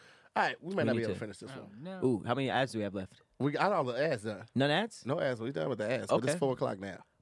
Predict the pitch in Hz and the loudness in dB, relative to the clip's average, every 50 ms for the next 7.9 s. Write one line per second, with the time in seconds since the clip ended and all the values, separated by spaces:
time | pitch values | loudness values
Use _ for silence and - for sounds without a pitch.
0 | - - - - - 143 147 - - 165 156 110 90 - - 107 120 147 180 190 | -4 -2 -2 -2 -2 -4 -4 -4 -4 -4 -4 -4 -6 -8 -4 0 0 0 2 2
1 | 185 175 170 165 156 151 151 151 147 - - 151 185 170 156 - - - 175 - | 2 2 4 4 6 6 4 4 2 2 4 4 4 4 4 0 -4 -10 -14 -16
2 | _ _ _ _ _ _ - 120 139 - - 160 143 135 123 165 165 185 143 117 | _ _ _ _ _ _ -2 -2 -2 0 2 2 2 2 2 0 -2 -2 -2 -2
3 | 156 151 - 127 - 147 - - 147 147 - - - 156 151 151 135 156 156 160 | -2 -2 -2 -2 -2 -2 -2 0 0 -2 0 0 0 0 2 2 2 2 0 0
4 | - 135 127 131 123 120 113 131 123 127 143 - - 123 123 120 120 117 117 110 | -2 -4 -4 -4 -4 -2 -2 -2 -2 -2 -4 -4 -6 -6 -4 -4 -2 -2 -2 -4
5 | - - - 127 123 123 - 123 123 127 127 - - - 143 139 143 143 131 117 | -4 0 0 0 0 0 -4 -6 -6 -6 -6 -6 -8 -8 -6 -6 -6 -6 -6 -6
6 | 117 113 - _ - 123 117 113 113 110 110 110 110 107 85 95 113 - - 123 | -8 -8 -8 _ -8 -4 -2 0 0 0 0 0 0 -2 -2 -4 -6 -4 -2 -2
7 | 120 117 123 - - 131 - - - 139 139 143 - - 160 160 165 | -2 -2 -4 -8 -10 -12 -8 -2 0 0 0 0 -2 -2 -4 -4 -4